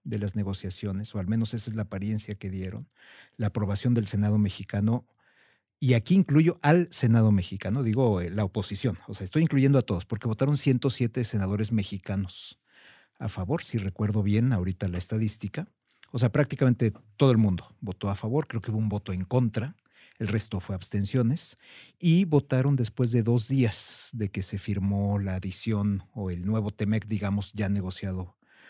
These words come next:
por la administración López Obrador, que me parece francamente vergonzoso, de todos los senadores. No quiero aquí señalar a ningún partido en particular, a todos, que no leyeron, pues, los famosos legisladores que no leen y aprueban al vapor.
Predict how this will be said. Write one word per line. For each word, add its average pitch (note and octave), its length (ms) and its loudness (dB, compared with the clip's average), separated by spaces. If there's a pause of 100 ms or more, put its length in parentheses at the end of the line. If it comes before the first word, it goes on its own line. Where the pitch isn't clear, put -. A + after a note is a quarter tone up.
(180)
por F#2+ 160 -4
la G#2 60 2
administración G2 500 -2
López G2+ 240 -4
Obrador, G2 380 -2
que - 160 -4
me E2 100 -10
parece G2 380 -8
francamente F2+ 480 -6
vergonzoso, F#2 520 -2
de A2+ 200 -4
todos B2 280 4
los C3 120 0
senadores. A2+ 500 2
No G2+ 140 2
quiero A2 260 2
aquí G#2+ 160 -2
señalar G#2 400 0
a - 20 0
ningún G2+ 240 0
partido G2+ 260 -2
en F#2+ 40 -2
particular, G2+ 500 -6 (420)
a E2+ 100 -6
todos, - 480 0 (720)
que G#2 100 0
no A2+ 120 4
leyeron, A2+ 440 2
pues, - 420 -8
los G2+ 240 -4
famosos B2+ 320 2
legisladores A2 640 0
que A#2 100 0
no A2 140 4
leen B2 200 4
y A#2+ 60 4
aprueban G#2 380 2
al G2+ 80 0
vapor. G#2+ 340 0